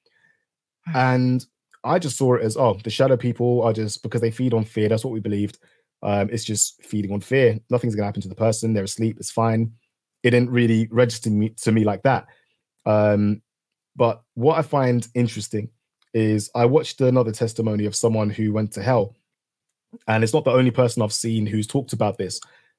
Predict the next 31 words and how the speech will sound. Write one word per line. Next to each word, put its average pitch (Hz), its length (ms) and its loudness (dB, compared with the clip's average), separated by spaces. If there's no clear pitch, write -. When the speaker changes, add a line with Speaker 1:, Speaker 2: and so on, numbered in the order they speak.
Speaker 2:
where 117 260 4
they 123 180 4
said 117 380 2
they 110 160 2
saw 123 440 2
these 113 220 -2
demonic 120 380 2
entities 113 420 0
attacking 110 360 -4
people. 113 360 -8
And 117 140 2
the 117 60 6
ones 147 280 4
that 151 160 0
they 135 140 4
really 135 520 4
enjoyed 127 460 2
attacking - 380 -2
the 101 60 0
most 107 420 0
were 113 300 4
people 143 480 -4
who 127 120 0
used 123 460 0
to 127 80 0
be 120 160 -2
in 113 80 2
the 110 60 0
presence 107 340 0
of 101 120 -8
God, 98 240 0